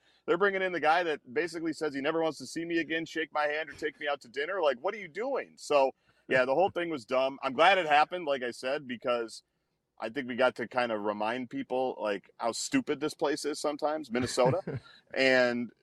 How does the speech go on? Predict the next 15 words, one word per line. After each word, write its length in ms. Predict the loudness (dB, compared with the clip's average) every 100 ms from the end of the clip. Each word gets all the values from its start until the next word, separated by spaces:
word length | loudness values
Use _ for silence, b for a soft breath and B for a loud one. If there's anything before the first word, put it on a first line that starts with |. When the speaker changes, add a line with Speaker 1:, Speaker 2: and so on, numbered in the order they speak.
| _ -4
Speaker 1:
I'm 140 | -2
glad 300 | 6 6 6
that 120 | 2
we 140 | -2 2
got 180 | 0
some 160 | 0 -10
content 420 | 0 0 0 -2
out 140 | 0 -2
of 80 |
it. 140 | -2 -2
And 80 | 2
now 140 | 2
I'm 80 | 2
glad 280 | 4 2 2
that 140 | -2